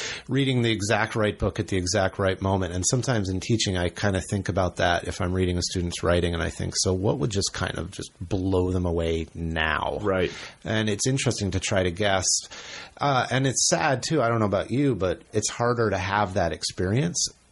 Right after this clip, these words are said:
Speaker 1: You know, I read things and I can admire them and get engrossed in them, but it's harder to have that almost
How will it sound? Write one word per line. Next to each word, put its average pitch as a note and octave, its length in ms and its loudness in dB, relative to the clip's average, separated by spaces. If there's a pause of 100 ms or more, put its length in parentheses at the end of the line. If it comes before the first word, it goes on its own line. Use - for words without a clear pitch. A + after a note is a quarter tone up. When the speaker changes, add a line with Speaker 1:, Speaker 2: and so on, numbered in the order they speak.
(160)
Speaker 1:
You A#2 120 -2
know, A2+ 100 2
I A#2 100 2
read C3+ 320 2
things G2 380 0
and F2+ 100 0
I F2+ 120 0
can F#2 180 -6
admire A2 460 2
them F#2+ 240 2
and F2+ 120 -2
get F2+ 140 0
engrossed F#2 440 0
in F#2 40 -2
them, E2+ 100 0
but F2 120 0
it's F2+ 140 -2
harder A#2 540 0
to F#2+ 80 0
have F2+ 360 0
that E2+ 280 0
almost F2+ 480 -2